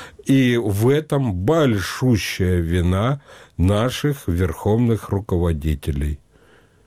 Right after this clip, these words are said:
Это большущая. Но, тем не менее, мы всё равно будем продолжать создавать,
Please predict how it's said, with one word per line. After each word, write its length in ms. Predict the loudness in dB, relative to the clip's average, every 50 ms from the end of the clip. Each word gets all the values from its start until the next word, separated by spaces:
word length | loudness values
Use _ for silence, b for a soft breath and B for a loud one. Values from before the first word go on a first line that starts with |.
| b b -2
Это 240 | -2 0 0 0
большущая. 840 | 0 0 0 0 0 -2 0 0 0 0 -2 -4 -8 -8 -8 -8 -10 B B B B B B B
Но, 220 | 2 4 4 4
тем 340 | 2 2 0 0 2 2 2
не 100 | 2 2
менее, 600 | 2 2 2 0 0 -2 -4 -6 -6 -8 -10 -12 _ _ _ _ _ b b b b b b b b _ _ _ _ _ _ _ _ _ _
мы 240 | 0 2 2 2 2
всё 240 | 0 0 0 2 2
равно 320 | 2 2 2 0 0 0
будем 500 | 0 -2 -2 -4 -4 -4 -4 -4 -4 -8 -10 _ _ _
продолжать 880 | 0 0 0 2 0 0 0 0 0 0 0 0 0 -2 -4 -8 -20 _ _ _ b b b b b b b b b
создавать, 1000 | -4 -2 0 2 2 0 0 0 0 0 0 0 0 0 0 0 -2 -4 -8 -20